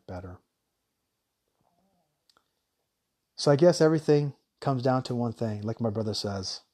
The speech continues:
You don't have to catch fish to have a great day fishing. What you have to do is live in the present.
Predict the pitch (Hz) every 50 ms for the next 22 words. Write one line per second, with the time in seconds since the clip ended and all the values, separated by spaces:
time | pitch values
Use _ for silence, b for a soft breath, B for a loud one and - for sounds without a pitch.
0 | _ _ _ _ _ _ _ _ _ _ _ _ _ _ _ _ _ _ _ _
1 | _ _ _ _ _ _ _ _ - 117 123 139 147 131 117 139 135 - 131 123
2 | - 135 127 - - - - - 123 120 - - - 107 104 98 98 - 104 98
3 | 98 - 104 95 92 - - 92 - - 95 95 101 _ _ _ _ _ _ _
4 | _ _ _ _ _ _ _ _ _ _ _ _ _ - 156 160 165 170 180 170
5 | 147 151 143 131 113 113 127 120 127 117 110 - - 113 107 107 101 98